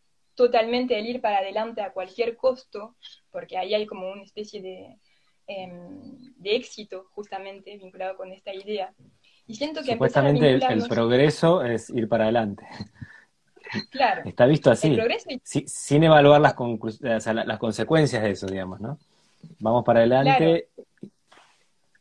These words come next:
Speaker 1: Y eso a
Speaker 2: Sí.
Speaker 1: nivel social y a nivel personal también. Y eso también es algo que tenemos que aceptar,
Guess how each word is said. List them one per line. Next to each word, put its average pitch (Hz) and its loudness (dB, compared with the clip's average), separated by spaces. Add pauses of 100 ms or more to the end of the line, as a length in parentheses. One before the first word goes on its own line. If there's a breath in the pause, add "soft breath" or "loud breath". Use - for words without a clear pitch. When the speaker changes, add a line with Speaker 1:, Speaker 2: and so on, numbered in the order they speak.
(920)
Speaker 1:
Y 220 0
eso 277 2
a - 2
Speaker 2:
Sí. 254 0
Speaker 1:
nivel 262 0
social 254 -2
y 277 0
a 220 0
nivel 226 -4
personal 220 -6
también. 185 -12
Y 202 -4
eso 254 -2
también 208 -8
es 196 -12
algo 208 -6
que 196 -12
tenemos 196 -14
que 196 -10
aceptar, 220 -6